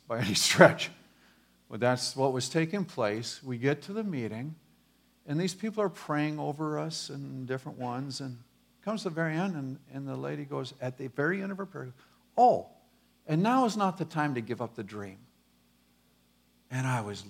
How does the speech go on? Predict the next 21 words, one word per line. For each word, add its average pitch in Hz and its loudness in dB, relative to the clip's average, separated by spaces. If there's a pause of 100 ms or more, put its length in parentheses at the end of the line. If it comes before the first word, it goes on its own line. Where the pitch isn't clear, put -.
(140)
livid. 104 -10 (1500)
I'm 156 2
just - -6
going, 135 -4
"God, 156 2 (260)
one 190 10
way 277 12
or 285 8
the 269 10
other, 131 10 (160)
uh, 135 -8
this 151 4
riding 156 6
the, 233 6
f-, - -4 (220)
uh, 131 -12 (1040)
not 196 8
into 208 8
that." 104 -4 (2250)
And 175 2
then 190 2